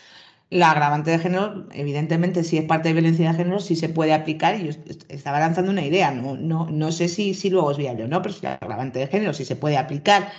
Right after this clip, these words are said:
a cualquier delito porque es un agravante y, y como tal, pues a lo mejor la forma de introducir, mientras esto tenemos otro tipo de coberturas, es pedir la agravante de género,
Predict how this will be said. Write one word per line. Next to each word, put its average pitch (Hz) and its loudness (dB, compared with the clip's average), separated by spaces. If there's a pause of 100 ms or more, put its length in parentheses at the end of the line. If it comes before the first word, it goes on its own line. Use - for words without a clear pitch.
(160)
a 131 -8
cualquier 131 -8
delito 160 -2 (260)
porque 147 -6
es 147 -6
un 147 -2
agravante 147 -2 (680)
y, - -10 (120)
y 92 -8
como 139 0
tal, 233 6 (360)
pues 160 -6
a 147 0
lo 117 -4
mejor 165 0
la 180 2
forma 180 2
de 185 4
introducir, 185 0
mientras 151 -4
esto 180 2
tenemos 156 -4
otro 160 -4
tipo 214 0
de 143 0
coberturas, 202 0 (340)
es 165 0
pedir 160 -2
la 175 4
agravante 156 -2
de - -6
género, 196 -4